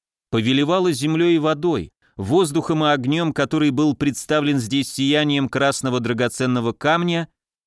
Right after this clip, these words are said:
а также кремнём и железным кресалом, что лежали рядом с мумией. Вынув ларец, мы увидели на его стенках странные выступы, которые и вы наверняка заметили, но тогда мы ещё не знали, для чего они служат.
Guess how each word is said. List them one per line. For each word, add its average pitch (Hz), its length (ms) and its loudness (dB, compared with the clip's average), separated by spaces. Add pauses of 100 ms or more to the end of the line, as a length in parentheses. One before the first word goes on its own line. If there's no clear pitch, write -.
(160)
а 120 140 -2
также 185 420 0
кремнём 165 600 0
и 156 160 -2
железным 175 520 0
кресалом, 127 640 0
что 135 220 -2
лежали 135 400 2
рядом 123 360 2
с - 140 -6
мумией. 92 560 0 (720)
Вынув 170 440 0
ларец, 175 680 0
мы 127 220 0
увидели 196 480 0
на 180 140 0
его 170 160 2
стенках 170 560 -2
странные 165 560 0
выступы, 123 600 -2 (420)
которые 160 480 2
и 165 180 -2
вы 202 140 0
наверняка 143 560 0
заметили, 117 680 0 (340)
но 110 200 0
тогда 156 380 0
мы 180 120 0
ещё 175 260 -2
не 175 140 0
знали, 165 340 0
для 135 200 -2
чего 143 280 0
они 135 240 0
служат. 123 500 -6